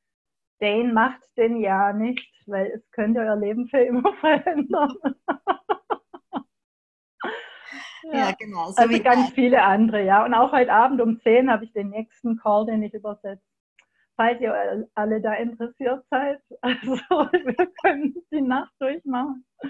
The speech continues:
Speaker 2: Ja, sehr cool. Und wie baust du jetzt eigentlich für dich, ähm, hast du das auch für deine Familie, weil du hast, hast ja erzählt, dass,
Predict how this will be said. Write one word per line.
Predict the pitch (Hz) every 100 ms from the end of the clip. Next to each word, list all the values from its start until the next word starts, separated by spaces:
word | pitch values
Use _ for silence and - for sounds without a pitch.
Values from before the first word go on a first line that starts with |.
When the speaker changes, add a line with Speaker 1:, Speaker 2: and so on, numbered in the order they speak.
| - - _ - 587 - 539 - - - - -
Speaker 2:
Ja, | 233 208
sehr | 196 208 196 196
cool. | 196 165 185 - - - _
Und | 254 269 269 220
wie | 302 -
baust | 247 277 -
du | 302
jetzt | 277 -
eigentlich | 202 294 285 285 -
für | -
dich, | 277 - 226 339 - - -
ähm, | 240 240 233 233 220 _ -
hast | 220 240 294
du |
das | 285 285
auch | 277 262 262
für | 269
deine | 269 262
Familie, | 254 262 240 240 330 320 294
weil | 269 254
du | 262
hast, | 247 233 - 233
hast | 254 254
ja | 254
erzählt, | 240 247 226 233 247 254
dass, | 247 233 -